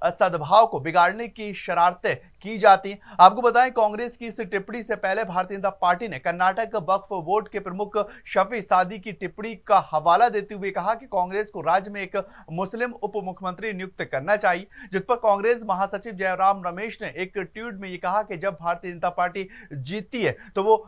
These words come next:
निर्जल हो जाती है और जब वो हारती है तो लज्जित महसूस करती है। कर्नाटक में करारी हार पर वो कैसी प्रतिक्रियाएं दे रही है, इसके बारे में केवल यही कहा जा सकता है कि नफरत और जहर पैदा करने का कारखाना, अ, भारतीय जनता पार्टी है,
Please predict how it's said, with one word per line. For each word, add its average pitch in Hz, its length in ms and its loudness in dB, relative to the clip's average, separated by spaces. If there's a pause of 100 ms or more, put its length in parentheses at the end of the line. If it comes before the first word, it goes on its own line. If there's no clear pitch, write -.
निर्जल 190 400 -2
हो 220 140 -6
जाती 190 260 2
है 202 200 -8
और 277 180 -4
जब 185 160 -8
वो 185 100 -4
हारती 165 440 2
है 220 160 -4
तो 196 200 -6 (180)
लज्जित 180 440 -2
महसूस 143 440 -8
करती 185 280 -2
है। 185 80 -10 (260)
कर्नाटक 202 420 4
में 208 100 -10
करारी 196 400 2
हार 180 320 4
पर 214 180 2
वो 190 160 -4 (140)
कैसी 196 320 -4
प्रतिक्रियाएं 175 720 -6
दे 175 160 -2
रही 202 180 -2
है, 233 120 -8
इसके 208 240 -8
बारे 165 260 2
में 208 140 -8
केवल 180 340 -2 (220)
यही 175 360 -4
कहा 202 220 2
जा 185 180 -2
सकता 185 320 0
है - 300 -4
कि 185 80 -2
नफरत 185 420 0
और 180 280 2
जहर 170 300 0
पैदा 180 280 0
करने 175 300 -6
का 202 180 -6
कारखाना, 165 500 0 (260)
अ, 151 80 2
भारतीय 160 480 -2
जनता 156 260 0
पार्टी 143 380 0
है, 196 100 -8